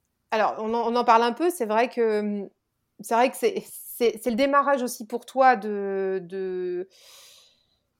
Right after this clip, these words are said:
de proposer, du coup, des cours de tarot en ligne, mais c'est aussi le démarrage pour les gens qui l'apprennent,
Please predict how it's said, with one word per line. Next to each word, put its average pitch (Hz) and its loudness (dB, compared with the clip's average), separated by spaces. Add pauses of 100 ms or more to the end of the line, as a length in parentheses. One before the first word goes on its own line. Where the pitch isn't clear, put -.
(120)
de 208 -8
proposer, 285 -2
du 226 -10
coup, - -12
des 208 -6
cours 202 -10
de 196 -4
tarot 196 -4
en 202 -4
ligne, 339 0
mais 294 -2
c'est 240 -2
aussi 220 0
le 311 2
démarrage 208 -2
pour 214 -4
les 196 -2
gens 254 0
qui - -10
l'apprennent, 214 -2